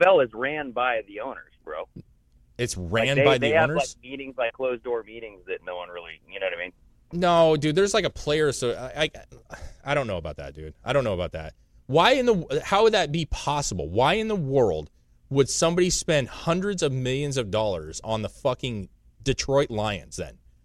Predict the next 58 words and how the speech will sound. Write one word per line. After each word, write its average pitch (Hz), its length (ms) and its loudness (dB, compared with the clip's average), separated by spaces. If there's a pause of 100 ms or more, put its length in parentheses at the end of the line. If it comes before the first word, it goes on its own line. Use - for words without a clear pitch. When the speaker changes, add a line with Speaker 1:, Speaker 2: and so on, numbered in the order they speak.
(140)
Speaker 2:
knowing 160 420 4
that 139 140 0
you 135 180 2
are 127 140 4
Speaker 1:
'Cause 135 160 4
they 156 80 8
Speaker 2:
rigging 147 100 6
Speaker 1:
all 160 220 6 (100)
share, 180 100 -18 (260)
'cause 156 160 -4
they 151 120 2
all 156 200 4
share 156 280 0
the 123 80 -8
money. 127 240 -6
That's 110 220 -6
what 127 100 -14
that, 117 300 2
uh, 107 280 2 (280)
that 110 240 -4
lawyer 117 340 -4
who 110 120 -6
died 104 340 -4 (100)
said. - 160 -14 (260)
He's 110 140 -16
like, 107 180 -6
"They 123 80 -4
don't 143 160 -8
care 151 160 0
who 139 160 -6
wins 143 320 -10
or 117 80 -6
loses 131 420 -4
because 113 320 -6
they 117 100 0
all 117 220 0
share 113 160 -2
the 98 60 -10
profits 98 460 -2
equally." 71 380 -18 (240)
Speaker 2:
Nah, 127 220 0
see, 156 180 0
I 143 80 2
don't, 131 180 0
I 120 100 -2
don't 160 160 -2
think 127 160 -2
I 113 60 2
believe 104 340 -4
that. 73 240 -12
I 117 140 0
don't 135 180 0
think 123 140 -4
I 113 60 2
believe 101 280 -4
that 90 160 -4
at 76 60 -12
all, 78 200 -12